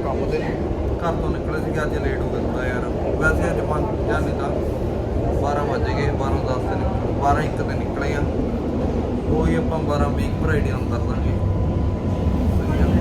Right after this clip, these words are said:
ਦੇਖਦੇ ਹਾਂ, ਬਾਕੀ ਨਿਕਲਦੇ ਆ, ਜਾਂਦੇ ਆ ਕੰਮ ਤੇ।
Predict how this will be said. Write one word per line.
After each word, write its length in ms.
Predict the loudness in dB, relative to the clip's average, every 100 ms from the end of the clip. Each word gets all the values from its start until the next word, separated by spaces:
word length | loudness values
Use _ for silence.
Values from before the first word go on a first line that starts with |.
| 2 2 2 2 2 4 4 4
ਦੇਖਦੇ 240 | 4 4
ਹਾਂ, 80 | 4
ਬਾਕੀ 240 | 6 4 4
ਨਿਕਲਦੇ 400 | 2 4 4 4
ਆ, 200 | 4 4 6 6
ਜਾਂਦੇ 220 | 4 6 6
ਆ 20 | 6
ਕੰਮ 240 | 6 4
ਤੇ। 60 | 6